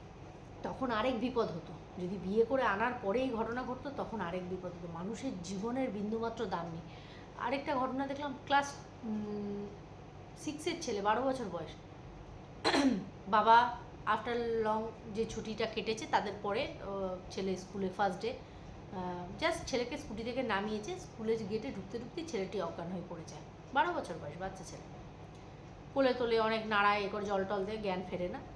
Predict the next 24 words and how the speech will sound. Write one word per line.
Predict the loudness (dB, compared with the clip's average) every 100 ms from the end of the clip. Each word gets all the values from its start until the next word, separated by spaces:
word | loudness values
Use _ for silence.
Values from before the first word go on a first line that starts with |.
| -10
হসপিটালে | -10 -6 -4 -2
নিয়ে | -2 -2 -2
যায়, | -2
মৃত | -2 -2 -2
বলে | -2 -4
ঘোষণা | -6 -8 -10 -8
করে, | -6
নাকি | -4 -4 -4
হার্ট | -6 -8
অ্যাটাক। | -8 -10 -12 -14 -14 -14 -14 -14 -14 -14 -14 -14 -14 -14 -16 -16 -14 -14 -14 -4
হার্ট | 2 2
অ্যাটাক | 2 2 0 0 -6
মানে | -2 0 -2 -4 -10 -14 -8 0
বয়স্ক | 2 2 2
মানুষদের | 2 2 2 -2 -4 -4
ছেড়ে | -2 0 0 0
এখন | -6 -4 -6 -6 -12 -12 -4
এরকম | -4 -4 -4
কচি | -4 -4 -4
কচি | -4
বাচ্চা, | -2 -2 -2 -4
তাহলে | -4 -4 -4
তোমরা | -4 -2
ভাবো | -4 -4 -4